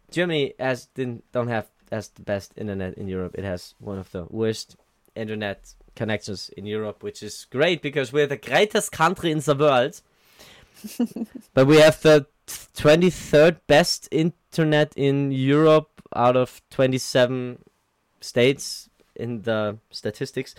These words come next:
Speaker 1: So, um, the thing is <laughs> that I, that they are now all about the, the Glasfaser, that the, the, the, that, that, um, high voltage internet connection that everyone has since the eighties around the world.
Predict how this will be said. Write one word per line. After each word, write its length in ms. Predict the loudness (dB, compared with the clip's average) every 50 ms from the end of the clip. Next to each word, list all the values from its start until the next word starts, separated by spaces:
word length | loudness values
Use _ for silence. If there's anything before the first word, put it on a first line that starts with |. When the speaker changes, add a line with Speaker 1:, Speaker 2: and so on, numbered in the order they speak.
| -20 -12 -4
Speaker 1:
So, 180 | -2 -2 -2 -2 -6 -20 -20 -20 -20 _ _ -6
um, 220 | -4 -4 -4 -4 -4
the 100 | -6 -8
thing 340 | -4 -2 0 2 2 2 0
is 300 | 0 -2 -2 -4 -6 -8 -12 -14 -16 -18 -20 _ _ _ _ _ _
<laughs> 540 | _ _ _ _ _ -20 -20 -20 -20 -12 -6
that 160 | -2 0 2
I, 180 | 2 2 0 -2 -6 _ _ _ _ _ _ _ _ _ _ _ _ _ _ _ _ -6
that 400 | 0 2 2 2 0 -4 -8 -4
they 160 | 0 2 2
are 220 | 2 2 0 -2
now 600 | -2 -2 -2 -2 0 0 2 2 2 0 0 -4 _ -6
all 220 | -4 -2 0 -2
about 320 | -2 -2 -2 -4 -4 -6
the, 100 | -8 -14 -16 _ _ _ _ _
the 80 | -16 -12
Glasfaser, 920 | -8 -4 -4 -2 -2 -4 -6 -6 -4 -2 -2 0 -2 -2 -4 -8 -10 -12 -14 _ _ _ _ -12
that 160 | -12 -8 -8
the, 100 | -8 -8 -6 -6
the, 140 | -8 -8 -8 _ _ _ -20 -20 -20 _ -20 -20
the, 300 | -12 -6 -6 -4 -4 -4 -4
that, 340 | -4 -4 -4 -4 -6 -6
that, 320 | -4 -2 -2 -2 -2 -4 -8 -8
um, 400 | -6 -4 -2 -2 -4 -6 -8 -12 _ _ _ -20 _ _
high 320 | -8 -2 0 0 0 0
voltage 480 | 0 0 -2 -2 -2 -4 -6 -8 -6 -6
internet 320 | -6 -6 -4 -4 -4 -4
connection 500 | -6 -4 -4 -4 -4 -4 -6 -8 -6 -4
that 240 | 0 0 0 0 0 -2
everyone 420 | -4 -2 -2 -2 -2 -2 -2 -4
has 220 | -4 -4 -6 -6 -6
since 200 | -10 -14 -16 -12
the 180 | -10 -8 -6 -4
eighties 440 | -4 -4 -6 -6 -8 -8 -8 -6 -6
around 320 | -4 -2 -2 -2 -2 -4
the 80 | -6 -4
world. 340 | -2 -2 0 0 -2 -4